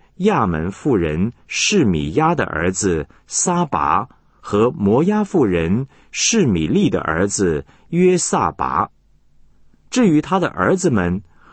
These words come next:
和他所受的众多警戒，以及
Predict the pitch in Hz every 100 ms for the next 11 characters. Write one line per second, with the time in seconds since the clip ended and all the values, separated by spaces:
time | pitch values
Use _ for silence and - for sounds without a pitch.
0 | - - 104 101 104 101 - 82 82 -
1 | 117 87 80 220 151 101 123 131 - 76
2 | 62 - 180 92 - _ _ _ _ _
3 | _ _ 101 95 95 95 120